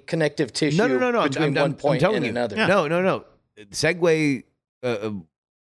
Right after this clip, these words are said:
Speaker 2: is, is one of the, the big scooter companies that, that, uh, uh, that had the, the, the scooter revolution, like the Birds and the Limes and everything. A lot of those are Segway scooters. So I have actually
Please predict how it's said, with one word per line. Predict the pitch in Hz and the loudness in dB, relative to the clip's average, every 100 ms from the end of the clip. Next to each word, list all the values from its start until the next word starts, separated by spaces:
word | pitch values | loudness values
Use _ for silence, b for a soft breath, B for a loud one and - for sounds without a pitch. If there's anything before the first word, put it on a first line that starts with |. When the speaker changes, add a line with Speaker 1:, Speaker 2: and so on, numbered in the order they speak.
| _ | _
Speaker 2:
is, | 117 113 95 | -2 -2 0
is | 113 98 | -4 -2
one | 104 143 | 0 0
of | 127 113 | -2 0
the, | 113 | -2
the | 101 | -2
big | 101 127 104 | -4 -4 -4
scooter | - 165 156 - - | -4 -2 -2 -4 -10
companies | 110 104 82 71 80 | -8 -6 -6 -8 -6
that, | 107 | -4
that, | 104 92 67 _ | -4 -6 -12 _
uh, | |
uh, | 107 92 101 92 _ | -6 -2 -4 -4 _
that | 101 95 | -6 -2
had | 113 104 | -2 -4
the, | |
the, | 101 95 107 | -10 -8 -8
the | 92 | -8
scooter | 104 - 165 139 | -8 -4 -2 0
revolution, | 104 98 101 | -2 -4 -6
like | 92 87 | -6 -10
the | |
Birds | 85 113 123 107 | -6 -2 -2 -2
and | 104 | -4
the | 98 | -2
Limes | 110 131 113 | -2 -2 -2
and | 98 | -2
everything. | 95 95 | -2 -2
A | 92 | 0
lot | 117 | 0
of | 143 | 0
those | 120 | -2
are | 101 | -2
Segway | - 104 95 | -2 -2 -4
scooters. | - 139 98 85 | -2 0 0 -2
So | 101 92 b b b 113 | -2 -2 b b b -4
I | |
have | 117 113 | -2 0
actually | 135 - 123 107 95 | -2 0 -2 -2 -6